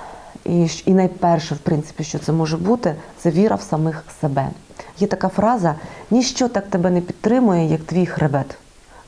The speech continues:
Це може бути як буквально, так і метафорично. Буквально, да, дійсно, якщо хребет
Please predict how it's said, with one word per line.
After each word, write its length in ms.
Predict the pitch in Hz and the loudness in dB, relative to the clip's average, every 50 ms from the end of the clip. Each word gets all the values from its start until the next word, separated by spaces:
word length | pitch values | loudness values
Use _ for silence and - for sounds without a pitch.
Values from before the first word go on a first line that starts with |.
| - | -6
Це 100 | - 220 | -2 2
може 220 | 214 202 190 160 160 | 4 4 4 4 2
бути 240 | 131 - 135 - 143 | 0 0 0 0 0
як 160 | 151 147 151 | 0 0 -2
буквально, 520 | 175 - - 214 226 262 269 247 240 233 - - - - - | -2 -2 0 0 0 2 2 2 0 0 -2 -6 -14 -8 -2
так 200 | 185 185 175 - | -2 -2 -2 -2
і 40 | |
метафорично. 680 | 160 165 165 165 156 - 175 175 175 170 - - - - 175 - - - - - - - - - | -4 -4 -4 -4 -4 -2 0 0 0 0 -2 -4 -8 -8 -10 -12 -16 -20 -20 -20 -20 -20 -14 -8
Буквально, 440 | - 190 - 196 247 285 277 226 208 | -4 -4 0 0 2 2 2 2 4
да, 200 | 196 196 226 190 | 4 4 2 2
дійсно, 340 | 165 180 220 208 - - 160 | 2 0 0 0 -2 -2 -2
якщо 460 | 165 175 170 - - - 214 202 - - - - - - - - - - - - - - - - - - - - | -2 -2 -4 -4 -2 0 0 0 0 -2 -6 -16 -20 -20 -20 -20 -20 -20 -20 -20 -20 -20 -20 -20 -20 -20 -20 -20
хребет 420 | - - - 190 175 165 175 165 | -12 -4 -2 0 2 2 2 0